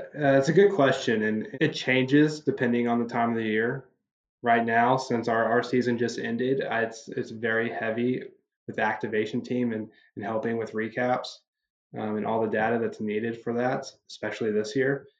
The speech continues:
You know, as, as it goes into springtime and summer, it shifts more to sales. Um, and then during the season, it's probably more sales. But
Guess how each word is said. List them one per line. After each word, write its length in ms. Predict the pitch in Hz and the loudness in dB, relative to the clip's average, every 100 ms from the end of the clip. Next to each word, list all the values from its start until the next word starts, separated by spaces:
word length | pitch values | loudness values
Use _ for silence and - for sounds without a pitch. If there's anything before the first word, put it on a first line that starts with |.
| _ - | _ -8
You 80 | 147 | -4
know, 80 | 127 | 0
as, 120 | 123 | 0
as 200 | 123 123 | 2 2
it 140 | 120 | 4
goes 400 | 131 127 131 127 | 4 6 6 6
into 920 | 131 127 127 - 127 123 123 120 117 _ | 4 2 2 4 6 6 4 0 -4 _
springtime 920 | - - 135 135 - 139 127 127 123 | -16 -2 2 2 2 2 4 4 2
and 140 | 107 101 | 0 -4
summer, 680 | - 127 131 127 127 127 - - | -2 2 2 2 2 0 -6 -4
it 140 | 139 131 | 0 0
shifts 420 | - 127 127 - | 2 2 2 2
more 520 | 117 120 123 135 135 _ | 4 6 6 2 -2 _
to 80 | 131 | -6
sales. 640 | 123 131 131 139 170 170 - _ _ | 0 4 6 6 4 0 -10 _ _
Um, 600 | 139 117 110 110 110 107 - _ | -6 -4 -2 -4 -6 -8 -12 _
and 100 | 117 | -6
then 140 | 113 113 | -4 0
during 220 | 120 117 | 0 0
the 60 | |
season, 360 | 110 120 120 123 | -2 -2 0 0
it's 140 | 117 | -2
probably 280 | - 127 123 | -2 0 2
more 220 | 123 123 | 2 0
sales. 500 | 123 - 123 131 143 | -2 0 4 6 4
But 280 | 139 113 - | 2 -4 -4